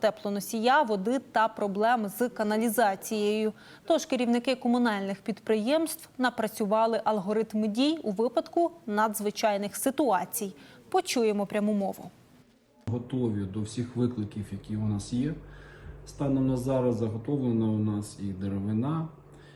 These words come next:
Speaker 2: Ми багато зробили в напрямку заміщення газу на альтернативні види палива. Цього року встановило багато котелень на альтернативних видах палива.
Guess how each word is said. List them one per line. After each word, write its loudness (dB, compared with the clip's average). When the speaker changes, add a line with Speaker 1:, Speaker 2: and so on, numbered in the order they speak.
Speaker 2:
Ми 0
багато -2
зробили 0
в 0
напрямку -2
заміщення 0
газу -2
на -2
альтернативні -2
види -2
палива. -4
Цього -2
року -4
встановило -2
багато -4
котелень -4
на 2
альтернативних -2
видах -4
палива. -4